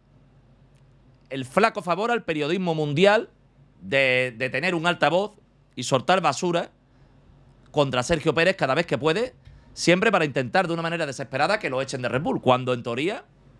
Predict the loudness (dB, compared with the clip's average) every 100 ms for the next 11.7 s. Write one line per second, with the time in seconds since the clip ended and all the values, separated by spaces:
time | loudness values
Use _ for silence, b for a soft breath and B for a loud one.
0 | -20 _ -4 0 2 2 -4 -6 -8 -6
1 | -6 -6 -6 -8 0 0 0 -6 -8 -8
2 | -8 -8 -10 -10 -14 -16 B B B 0
3 | 2 2 2 2 2 0 -2 -6 -10 -10
4 | -6 -2 0 -2 -4 -10 -12 _ -20 b
5 | -4 -2 0 -2 -2 -2 -6 -4 -2 -2
6 | -2 -2 -2 -6 -12 b b b _ _
7 | -6 0 2 2 2 2 2 -4 -8 -6
8 | -6 -6 -8 -10 -10 -6 -6 -6 -8 -2
9 | -2 0 -2 -2 0 -2 -2 -2 -4 -6
10 | -8 -10 B B -4 0 0 -2 -10 -8
11 | -6 -6 -8 -8 -4 -4 -4